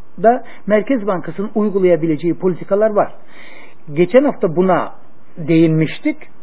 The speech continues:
E, Merkez Bankası, Türkiye Cumhuriyeti Merkez Bankası fiyata, fiyat sabitlemeye, enflasyona endekslenmiş bir politika uyguladığı için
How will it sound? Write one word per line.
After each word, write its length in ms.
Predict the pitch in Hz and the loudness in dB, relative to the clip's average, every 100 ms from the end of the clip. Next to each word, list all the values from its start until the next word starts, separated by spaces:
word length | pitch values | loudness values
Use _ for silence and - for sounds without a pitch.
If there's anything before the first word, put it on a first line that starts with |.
| - - - - - - - - - - - | -10 -10 -10 -10 -10 -10 -10 -10 -10 -8 -4
E, 60 | 147 139 | -2 0
Merkez 460 | 160 180 247 220 | 4 4 4 2
Bankası, 420 | 208 170 151 - 123 | 0 0 -2 -4 -6
Türkiye 320 | 208 135 165 | -4 -2 -2
Cumhuriyeti 320 | 143 139 131 131 | 0 -2 -2 -2
Merkez 360 | 123 139 120 | -2 -4 -4
Bankası 440 | 120 98 113 104 87 - - - - - - - - - - - - - | -6 -6 -8 -8 -10 -10 -10 -10 -10 -10 -10 -10 -10 -10 -10 -10 -10 -10
fiyata, 680 | - 151 185 - 220 143 - - - - - - - - - - - - | -4 2 2 4 2 2 -2 -10 -10 -10 -10 -10 -10 -10 -10 -10 -10 -4
fiyat 240 | 175 202 - | 0 0 2
sabitlemeye, 720 | 170 139 139 - 127 120 110 | 2 2 -2 -2 0 0 -2
enflasyona 600 | 139 139 165 147 180 190 | -2 -2 -2 0 2 4
endekslenmiş 800 | 247 156 135 123 - 127 120 - 143 | 4 2 0 -2 -2 -2 -2 -4 -6
bir 100 | 113 | -4
politika 400 | 139 131 - 135 | -4 -4 -2 -2
uyguladığı 460 | 123 147 160 190 | -2 0 0 2
için 340 | 254 - 240 | -2 -2 -4